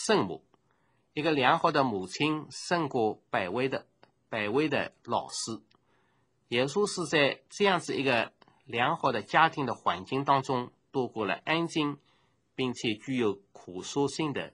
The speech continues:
岁月。第二，我们看到耶稣在纳扎勒尽了他做儿子的责任。可能若瑟在耶稣还没有成长成人以前就去世了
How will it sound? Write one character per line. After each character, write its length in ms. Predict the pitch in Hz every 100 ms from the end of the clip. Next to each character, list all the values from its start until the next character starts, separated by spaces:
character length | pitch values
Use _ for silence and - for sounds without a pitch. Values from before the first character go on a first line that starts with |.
| -
岁 240 | - 175
月。 240 | 95 80 - _ _ _ _ _ _ _ _ _ _ _ _ _ _ _ _ _ _ _ _ _ _ -
第 160 | 196
二， 200 | 220 - -
我 120 | - 143
们 100 | 180
看 160 | 185
到 140 | 180 151
耶 140 | 131
稣 140 | 139 165
在 160 | 156
纳 180 | 139 147
扎 160 | 135 156
勒 200 | 135 - -
尽 160 | 151
了 80 | 143
他 320 | 127 127 113
做 260 | - 147 123
儿 240 | - 98 120
子 180 | - 165
的 140 | 107
责 180 | - 107
任。 240 | 123 - - _ _ _ _ _ _ -
可 200 | - 185
能 200 | 247 -
若 200 | 214 233
瑟 220 | - 233 -
在 120 | 185
耶 220 | 170 143
稣 260 | 156 190 170
还 240 | 147 156
没 140 | 196 208
有 160 | 165
成 420 | - - - 143
长 280 | 190 190 - - _
成 260 | - 160 220
人 180 | 208
以 200 | 131 85
前 380 | 82 - 180 -
就 160 | - 120
去 260 | - - 107
世 200 | -
了 80 | -